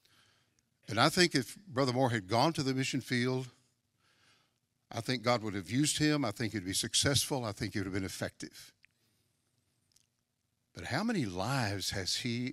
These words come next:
affected and influenced and encouraged for the mission field and for missions? Because he just stayed where God wanted him to be.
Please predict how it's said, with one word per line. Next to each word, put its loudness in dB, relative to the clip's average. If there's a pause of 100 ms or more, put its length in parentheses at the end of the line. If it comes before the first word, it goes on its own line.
affected -10 (1120)
and -2
influenced -4 (960)
and -2
encouraged -4 (1040)
for 4
the 4
mission 2
field -4
and 4
for 0
missions? 0 (1500)
Because -2
he -4
just 0
stayed -2
where -10
God -4 (300)
wanted -6
him -14
to -12
be. -16